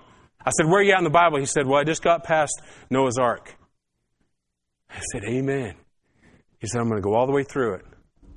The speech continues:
That's the payoff sometimes when we realize that we need to be patient.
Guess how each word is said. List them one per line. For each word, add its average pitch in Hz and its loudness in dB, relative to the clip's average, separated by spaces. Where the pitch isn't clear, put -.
That's - -4
the 107 -8
payoff 110 -4
sometimes 107 -8
when 110 -4
we 107 -4
realize 113 -2
that 104 -8
we 107 -4
need 107 -2
to 101 -8
be 95 -6
patient. - -12